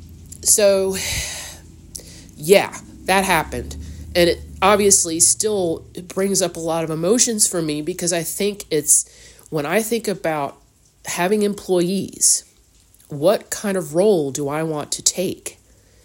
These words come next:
through my policies, through my behaviors, through my support for my employees?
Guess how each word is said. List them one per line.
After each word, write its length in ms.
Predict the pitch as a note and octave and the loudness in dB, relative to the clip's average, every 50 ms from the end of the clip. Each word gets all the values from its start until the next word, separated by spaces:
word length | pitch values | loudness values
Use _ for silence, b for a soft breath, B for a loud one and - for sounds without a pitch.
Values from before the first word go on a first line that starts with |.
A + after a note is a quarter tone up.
| b b b b b b b b b b b b b b b b | b b b b b b b b b b b b b b b b
through 500 | - - - - - F#3+ A3+ A#3+ B3 A3+ | -6 -4 -4 -2 0 2 4 4 4 4
my 220 | F#3 D3+ B2+ A2 | 2 2 0 -2
policies, 1040 | - - - - F3+ F#3 G3+ G#3 G#3+ G#3 - - G#3 G3+ G3 G3 G3 G3 F#3 - - b b b b b b b | -2 -4 -6 -2 0 0 2 2 4 4 4 2 0 -2 -2 0 2 2 2 2 0 b b b b b b b
through 560 | b - - - - - - A3 B3 C4+ B3+ | b -8 -8 -8 -6 -2 2 4 6 6 6
my 200 | G#3+ G3 F3+ E3+ | 4 4 2 0
behaviors, 1040 | D3+ D#3 D3 C#3+ - G#3 G3 G3+ G#3+ G3 G3 F#3+ F#3 F3+ F3 F3 F3 F3 - - - b b b b b b | 0 -2 -2 -2 2 6 6 6 6 6 4 2 4 4 4 4 4 4 4 2 0 b b b b b b
through 300 | - - F#3+ A3+ C4 C4 | -6 0 2 2 2 2
my 200 | G#3+ F3+ D#3 D3 | 2 0 2 2
support 960 | - - - - - - - - D4+ E4 E4+ F#3+ C#3 C3 - - - - - b b b b b b | 2 2 0 -2 -8 -8 -2 2 4 4 4 4 2 0 0 -2 -4 -4 -6 b b b b b b
for 160 | b - F3 | b -4 -2
my 160 | E3 E3 D#3+ D#3 | -2 -2 -2 -4
employees? 800 | D3+ D3+ C#3+ D3 D3 C3+ C3 A2+ - - - - - - - | -4 -4 -4 -4 -4 -2 -2 -4 -6 -4 0 2 2 2 2